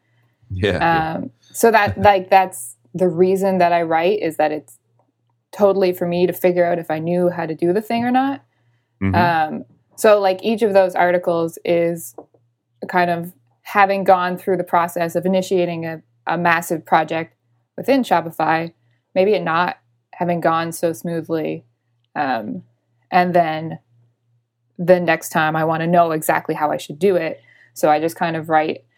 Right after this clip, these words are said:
Speaker 2: an article of, like, what's the advice I wish I had had when I started this. Uh,
Speaker 1: Wow.
Speaker 2: and that's, that's kind of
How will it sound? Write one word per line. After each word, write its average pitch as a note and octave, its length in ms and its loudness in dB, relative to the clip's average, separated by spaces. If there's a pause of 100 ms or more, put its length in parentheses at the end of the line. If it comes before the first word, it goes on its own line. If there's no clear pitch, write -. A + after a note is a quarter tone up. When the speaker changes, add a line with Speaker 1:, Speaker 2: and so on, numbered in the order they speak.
(180)
Speaker 2:
an D#3+ 100 -2
article E3 500 0
of, D#3 140 -4
like, D#3+ 280 -4
what's D#3+ 180 -2
the C4+ 120 0
advice D4 360 0
I D#3+ 60 2
wish E3 220 0
I G#3 180 -2
had A#3 260 -4
had F3 460 0 (500)
when F3 160 2
I F3+ 80 0
started G#3+ 420 2
this. E3+ 380 -2 (160)
Uh, - 300 -2
Speaker 1:
Wow. E2+ 200 0
Speaker 2:
and E2 120 0
that's, - 300 -2 (100)
that's E3 200 2
kind E3 200 -4
of D#3+ 160 -6